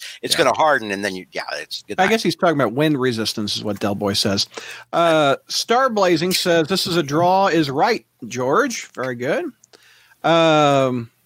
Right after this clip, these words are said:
Speaker 2: uh, let's see. Andrew says, "This is fantastic, getting walked through the panels. I'm normally just on the podcast." Yes. Uh, Star Blazing Kid says, "George's nickname for Robbie and Jonah reminds me of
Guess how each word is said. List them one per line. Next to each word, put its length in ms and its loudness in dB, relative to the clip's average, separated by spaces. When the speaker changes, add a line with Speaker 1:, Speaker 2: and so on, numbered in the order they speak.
Speaker 2:
uh, 400 -2
let's 200 -4
see. 420 4
Andrew 360 0
says, 240 2
"This 160 2
is 120 0
fantastic, 760 0
getting 220 2
walked 320 0
through 120 0
the 80 4
panels. 460 2
I'm 100 2
normally 360 2
just 300 -2
on 80 2
the 60 -2
podcast." 600 -2
Yes. 400 -4
Uh, 260 2
Star 380 2
Blazing 580 2
Kid 300 -2
says, 440 0
"George's 520 0
nickname 400 2
for 140 2
Robbie 460 2
and 480 0
Jonah 440 2
reminds 480 2
me 160 2
of 140 2